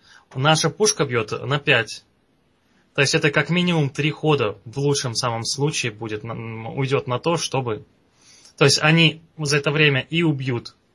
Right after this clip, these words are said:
этот самый, э, почтовый, и, э, нас, и корабль, который на планете, еще что-нибудь нафигачит.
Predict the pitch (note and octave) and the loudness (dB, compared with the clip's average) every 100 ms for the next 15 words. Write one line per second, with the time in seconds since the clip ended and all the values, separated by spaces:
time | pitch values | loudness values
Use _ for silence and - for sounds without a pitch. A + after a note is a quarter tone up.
0 | _ _ _ _ _ _ - C3 B2+ - | _ _ _ _ _ _ -8 -6 -2 4
1 | F3 G3 D3 A#2 - A#2 A#2+ - B2+ - | 4 4 2 -2 -4 0 0 2 0 2
2 | - F#3 C#3+ A#2 C#3 D3+ B2+ A2+ A2 A#2+ | 2 4 2 0 0 0 2 0 -2 -4
3 | A#2+ B2 A#2 A#2 A#2+ A#2+ D#3+ F3+ - - | -4 -2 0 0 -2 4 4 4 0 -6
4 | _ C3 C3 B2 _ _ - - - - | _ -4 -4 -6 _ _ -20 -16 -16 -18
5 | - _ D3 D3 C#3 B2+ B2+ C#3+ C3 C3 | -20 _ 4 6 6 2 2 2 2 0
6 | - B2+ F3 F#3+ B2 - F3 - C#3+ B2 | 2 2 2 0 -2 -2 -4 0 -2 0
7 | A#2+ C#3 A#2 A2 - | -2 0 0 0 -2